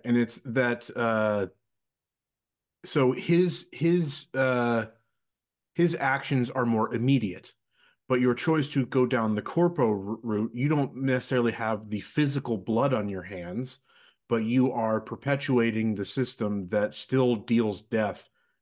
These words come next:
to untold, unto-, untold numbers of people, right?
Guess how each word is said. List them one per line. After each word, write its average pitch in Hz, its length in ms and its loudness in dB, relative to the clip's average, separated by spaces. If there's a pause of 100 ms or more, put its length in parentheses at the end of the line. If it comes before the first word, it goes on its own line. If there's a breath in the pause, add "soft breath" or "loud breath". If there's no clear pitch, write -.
to 107 400 -2
untold, 117 720 0 (540)
unto-, 135 420 -2
untold 147 360 0
numbers 110 400 2
of 92 120 -6
people, 85 480 -10
right? 92 280 -10